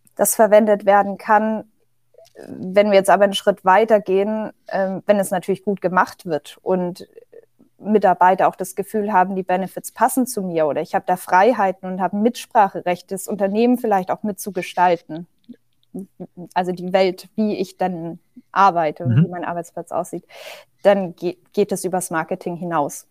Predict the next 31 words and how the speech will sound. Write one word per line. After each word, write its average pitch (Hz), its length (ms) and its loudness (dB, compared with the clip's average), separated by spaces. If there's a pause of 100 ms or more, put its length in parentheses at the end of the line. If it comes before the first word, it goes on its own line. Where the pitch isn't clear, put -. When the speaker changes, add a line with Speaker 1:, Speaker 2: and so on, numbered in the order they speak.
Speaker 1:
Weil 180 120 2
dann 185 260 4
Speaker 2:
Mhm. 151 80 -4
Speaker 1:
habe 120 160 4
ich 135 60 -4
ja 180 100 0
genau 175 320 0
das 180 240 -8
Ziel, 196 320 2
das 196 220 -4
ich 185 140 -10
ja 165 180 0
als - 200 -6
Arbeitgeber 180 640 0 (420)
verfolge, 196 760 0
nämlich 185 360 -6
einen - 100 -8
Arbeitsplatz 180 480 -8
zu 185 80 -10
schaffen, 175 280 -8
an 175 140 -8
dem 180 140 -6
sich 175 140 -10
Leute 175 320 0
wohlfühlen 202 600 -2 (100)
und 180 400 -4
ich - 180 -10
eine 185 140 -8
geringe 175 380 -8
Fluktuation 185 640 -6
habe. 202 180 -6